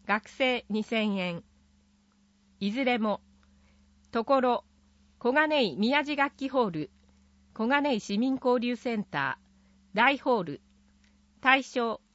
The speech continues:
市内在住、在勤、在学の方。定員、三十人、多数抽選。その他、座席位置の指定はできません。友の会の割引対象にはなりません。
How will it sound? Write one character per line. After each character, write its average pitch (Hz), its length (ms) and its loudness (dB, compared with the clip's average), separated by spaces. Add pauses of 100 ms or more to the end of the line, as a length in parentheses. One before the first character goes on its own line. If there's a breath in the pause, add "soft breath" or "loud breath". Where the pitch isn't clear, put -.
(100)
市 330 180 -8
内 294 240 4
在 202 300 0
住、 185 380 -6
在 240 260 0
勤、 208 400 -6
在 240 240 2
学 262 240 -4
の 226 120 -2
方。 175 380 -4 (640 soft breath)
定 262 240 4
員、 233 340 0 (200)
三 294 320 0
十 277 200 -2
人、 160 300 -6 (120)
多 214 160 -4
数 285 140 -10
抽 175 340 -6
選。 156 360 -10 (760 soft breath)
そ - 180 -4
の 285 140 0
他、 156 260 -2 (540 soft breath)
座 226 140 0
席 320 340 -4
位 339 40 -2
置 269 200 -6
の 208 80 2
指 190 120 -4
定 254 240 0
は 247 120 0
で 220 120 -4
き 226 140 -6
ま 233 120 -2
せ 220 220 -6
ん。 151 100 -10 (600)
友 339 240 0
の 262 120 0
会 254 240 2
の 208 120 0
割 180 240 0
引 269 220 -8
対 269 180 2
象 269 220 -6
に 254 140 -2
は 190 100 0
な 160 120 -6
り 180 120 -6
ま 185 140 -4
せ 180 200 -8
ん。 156 100 -12